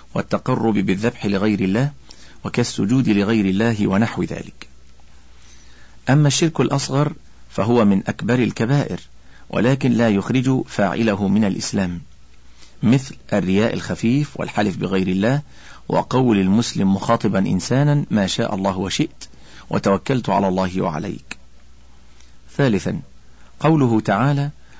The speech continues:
"قل يا عبادي الذين أسرفوا على أنفسهم لا تقنطوا من رحمة الله، إن الله يغفر الذنوب جميعا، إنه هو الغفور الرحيم".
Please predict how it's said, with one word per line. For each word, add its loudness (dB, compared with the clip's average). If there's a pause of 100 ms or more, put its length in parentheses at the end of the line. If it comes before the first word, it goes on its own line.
(160)
"قل 2
يا 6
عبادي 2
الذين 2
أسرفوا 0
على 2
أنفسهم 0
لا 2
تقنطوا -2
من 2
رحمة -2
الله، -2 (920)
إن 6
الله 2
يغفر 0
الذنوب 2
جميعا، 0 (600)
إنه 4
هو 2
الغفور -2
الرحيم". -4